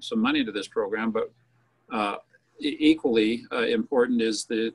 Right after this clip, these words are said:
the support of the business community, because, uh, we, we're trying to raise as much money that, uh, from philanthropy as the city is contributing for this to be successful. And, uh, I, I've been involved in that fundraising, and it's going very, very well. Uh,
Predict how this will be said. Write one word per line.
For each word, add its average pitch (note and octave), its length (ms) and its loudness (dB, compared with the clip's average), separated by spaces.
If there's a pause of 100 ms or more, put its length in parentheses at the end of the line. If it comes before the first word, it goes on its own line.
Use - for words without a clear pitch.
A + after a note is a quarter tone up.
the A2+ 80 -2
support - 360 0
of G#2 40 0
the - 60 -4
business A#2+ 340 -2
community, G#2 420 -10 (440)
because, A2+ 480 0
uh, G#2+ 300 -2 (200)
we, A#2+ 140 -4
we're A2+ 220 -4
trying B2 260 0
to A2+ 60 2
raise A#2 340 6
as A2+ 160 -4
much A#2+ 260 -4
money A#2 260 0
that, G#2+ 160 -2 (140)
uh, G#2 260 -4 (100)
from G#2+ 400 -2 (100)
philanthropy A#2 720 -2
as A2 300 -2
the G#2+ 120 -10
city B2 280 0
is G#2+ 120 -4
contributing F#2+ 520 -10 (100)
for A2+ 140 0
this G#2 140 -2
to A2+ 100 -6
be A2 100 -2
successful. - 580 -6 (680)
And, A2+ 340 0
uh, G#2+ 440 0
I, B2 280 0
I've C#3 120 0
been C3+ 160 4
involved A#2 400 2
in A2+ 80 4
that A#2+ 200 -2
fundraising, B2+ 540 2
and A2+ 100 -2
it's A2+ 120 -12
going B2 260 -2
very, A#2 240 6
very A2+ 180 0
well. G2 280 -10 (680)
Uh, G#2 460 -6